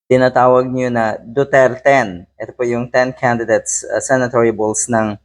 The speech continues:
P D P laban. Siguro daw kaya umiiyak ito or nakakaiyak naman talaga yung mga ganitong klaseng tagpo. Hindi nila inasahan siguro na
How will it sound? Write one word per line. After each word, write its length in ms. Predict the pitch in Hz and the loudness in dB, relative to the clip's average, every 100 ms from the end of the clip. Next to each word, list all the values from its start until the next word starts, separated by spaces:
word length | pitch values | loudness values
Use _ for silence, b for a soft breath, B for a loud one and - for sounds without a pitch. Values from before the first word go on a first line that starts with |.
| _ _ _ 139 | _ _ _ -4
P 80 | |
D 160 | 127 120 | -2 -2
P 160 | 123 117 | 2 4
laban. 640 | 101 87 107 101 95 95 _ - | 4 2 0 -2 -6 -14 _ -8
Siguro 480 | - 170 233 254 | -6 -4 -2 0
daw 240 | 156 143 - | 2 2 0
kaya 240 | 185 160 | -2 -2
umiiyak 480 | 160 156 143 143 139 | -2 -6 -4 -4 -2
ito 320 | 113 131 - | -2 -2 -2
or 240 | 95 95 110 | 0 0 -2
nakakaiyak 640 | 117 117 - 110 117 113 | -4 -6 -2 0 0 -2
naman 240 | 113 110 | -4 -6
talaga 320 | 117 113 110 110 | -2 -2 0 -2
yung 240 | 107 104 | -4 -6
mga 240 | 101 101 | -6 -6
ganitong 240 | 101 110 104 | -8 -10 -10
klaseng 400 | 98 98 - 107 | -6 -6 -8 -4
tagpo. 640 | 131 131 - 104 92 - _ _ _ _ _ _ _ _ | -4 -4 -4 -2 0 -4 _ _ _ _ _ _ _ _
Hindi 320 | 143 143 156 | -2 0 0
nila 560 | 160 160 156 156 151 135 - _ _ - | 2 4 4 4 2 0 -8 _ _ -8
inasahan 880 | 151 160 - 160 160 180 156 117 123 _ _ _ - | -4 -2 0 0 0 0 -2 -4 -12 _ _ _ -14
siguro 640 | - 131 143 147 170 165 | -10 -4 0 2 2 2
na 480 | 127 123 117 107 | 2 0 0 -4